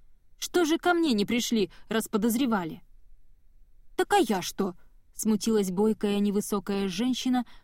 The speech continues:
в спортивном костюме и яркой повязке на коротко стриженных волосах. «Ну, как обычно, думала, дело семейное, разберутся. Кто же знает, что там за дверью-то происходит? Как вмешаешься?»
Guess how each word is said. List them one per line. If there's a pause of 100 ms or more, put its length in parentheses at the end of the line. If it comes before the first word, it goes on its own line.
в
спортивном
костюме
и
яркой
повязке
на
коротко
стриженных
волосах. (1400)
«Ну,
как
обычно, (320)
думала,
дело
семейное,
разберутся. (480)
Кто
же
знает,
что
там
за
дверью-то
происходит? (460)
Как
вмешаешься?»